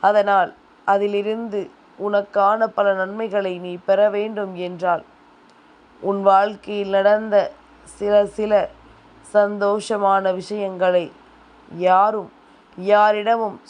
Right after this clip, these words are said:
சொல்லிவிட முடியாது என்று யோசிக்கிறாய். ஒருவருக்கு நல்லது நடக்கிறது என்று சொன்னவுடன், சுற்றி இருக்கின்றவர்களின் முகம் தானாகவே குறைந்துவிடும். தானாகவே இந்த வாழ்க்கையில் உனக்கு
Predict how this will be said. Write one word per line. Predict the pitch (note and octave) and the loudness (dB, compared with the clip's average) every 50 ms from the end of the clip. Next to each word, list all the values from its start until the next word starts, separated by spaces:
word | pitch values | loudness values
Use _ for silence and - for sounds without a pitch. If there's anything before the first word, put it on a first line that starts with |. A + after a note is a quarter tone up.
| - - | -14 -6
சொல்லிவிட | G#3+ G#3 G#3+ A#3 A#3+ A#3 G#3 G3+ F#3 F#3 F3+ F3 | -4 -4 -4 -2 -4 -4 -4 0 0 0 0 0
முடியாது | F3 F3+ G3 G3+ G#3 G#3 F#3+ F3 F3 E3+ E3+ E3+ E3+ | -6 -8 -6 -2 2 2 4 4 2 0 -4 -10 -10
என்று | F3 F3+ E3+ E3 E3 E3 E3+ | -12 -12 -14 -16 -12 -10 -8
யோசிக்கிறாய். | F3 F#3+ G3 - G#3 F#3+ - - F3 E3+ - B2 - _ _ _ _ _ _ _ _ _ _ - _ _ - | -8 -8 -8 -12 -14 -16 -16 -12 -10 -8 -8 -8 -10 _ _ _ _ _ _ _ _ _ _ -20 _ _ -6
ஒருவருக்கு | E3+ F3 F3+ F3+ F3+ F3+ F3+ F3+ F3+ - - F#3+ F#3 | -4 -4 -2 2 2 2 0 0 -8 -8 -8 -4 -2
நல்லது | F3+ F3 F3+ G3+ G#3 G#3 G3 F#3+ | 0 0 2 0 -2 0 0 -2
நடக்கிறது | F#3 F#3+ G3+ G3+ - - G#3 G3 G3+ G3 F#3+ F#3+ F3+ F3+ | 0 0 0 0 -2 -10 -6 -4 -4 -4 -4 -4 -6 -6
என்று | F3 F3+ E3+ F3+ F3 - G3 | -8 -6 -8 -8 -8 -4 -6
சொன்னவுடன், | F#3+ F#3+ G#3 G#3+ G3+ F#3+ F3 F3 F3 E3+ - - _ _ - _ _ _ _ _ _ _ - | -6 -6 -2 -2 -2 -2 -2 0 -2 -2 -2 -4 _ _ -20 _ _ _ _ _ _ _ -6
சுற்றி | G#3 G#3 F#3 - - A3 G#3 G3 | -4 -4 -4 -4 -6 -4 -2 0
இருக்கின்றவர்களின் | G3 G#3 G3+ G3+ - G3 G3+ G3+ G3+ G3 F#3+ F#3+ F3 F3+ F3+ F3 F3+ F3+ F3 | -2 -2 -4 -6 -12 -10 -6 2 2 2 2 2 0 -4 -6 -6 -6 -8 -8
முகம் | F3+ E3+ G3+ F3+ D#3 - _ _ _ _ _ _ - _ - | -4 -2 -2 -2 -2 -6 _ _ _ _ _ _ -20 _ 0
தானாகவே | F#3+ F#3 F#3+ F#3+ G3 G3+ F#3+ F#3 F3+ F#3 F3+ E3+ E3 F3 E3+ D3+ - - _ _ _ _ _ _ _ _ _ _ _ _ _ _ _ _ _ _ _ - - - - - - - - - - - - | 0 2 2 2 0 2 0 0 0 0 -2 -4 -4 -6 -10 -10 -12 -16 _ _ _ _ _ _ _ _ _ _ _ _ _ _ _ _ _ _ _ -20 -20 -20 -20 -20 -20 -20 -20 -20 -18 -12 2
குறைந்துவிடும். | - A#3 A3+ A#3 A#3 A#3+ A#3+ A#3 G#3 F#3+ F3 F3+ F3+ F3+ - - - - - - - - - - - - - - - - - - G#3+ | 4 6 6 6 4 2 2 2 2 2 2 2 0 0 -4 -4 -16 -20 -20 -20 -20 -20 -20 -20 -20 -20 -20 -20 -20 -16 2 4 4
தானாகவே | G#3+ G#3+ A3+ A#3+ A#3+ A3+ G#3+ G#3 G3+ G#3+ G3+ G3+ G3 F3+ - - _ _ - G3 | 6 6 4 4 4 2 2 2 0 -2 -2 -2 -4 -6 -8 -12 _ _ -10 -8
இந்த | G3 G3 F#3+ F#3+ F#3+ F#3+ | -4 0 0 2 4 4
வாழ்க்கையில் | G3 G#3 A3 G#3 - A3 A3 G#3 G3 F#3+ G3 | 2 2 0 -6 -8 -6 -6 -4 -4 -2 0
உனக்கு | G3 G3 G3 G3 G3+ | 0 0 -2 -2 -8